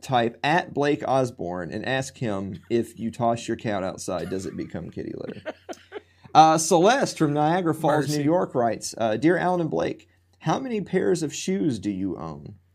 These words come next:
Speaker 1: Blake, how many pairs of shoes do you own?
Speaker 2: I have no idea.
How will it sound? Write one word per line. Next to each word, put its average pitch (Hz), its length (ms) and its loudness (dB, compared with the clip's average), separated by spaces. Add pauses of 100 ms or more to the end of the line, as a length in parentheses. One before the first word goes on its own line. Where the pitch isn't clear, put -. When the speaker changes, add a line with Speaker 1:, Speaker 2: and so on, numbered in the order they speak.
(160)
Speaker 1:
Blake, 226 240 2
how 240 100 -2
many 254 140 -4
pairs 170 240 -2
of 131 80 -8
shoes 139 300 0
do 104 100 -8
you 80 160 -4
own? 71 240 -12 (960)
Speaker 2:
I - 60 -18
have 262 100 -10
no 226 220 -4
idea. 160 460 -2